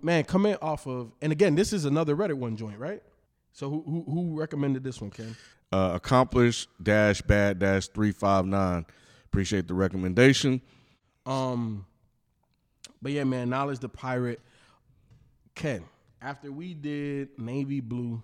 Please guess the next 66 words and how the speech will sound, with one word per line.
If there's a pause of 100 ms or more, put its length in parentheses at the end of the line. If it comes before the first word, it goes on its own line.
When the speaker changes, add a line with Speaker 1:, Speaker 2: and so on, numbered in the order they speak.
(560)
Speaker 1:
I
was
like,
"All
right,
man,
that
one
fucked
me
up. (200)
All
right,
cool.
You
know,
let
me
listen
to
this
next
joint." (760)
And
then
when
it
started,
I
said,
"Well,
okay,
well,
you
back
to
the
no
drum
shit.
Okay, (140)
Speaker 2:
<laughs>
Speaker 1:
what
the
fuck
going
on
here?"
You
know
what
I'm
saying? (520)
But, (140)
um, (540)
this
one
didn't
fuck
me
up
as
much
as
Navy
Blue.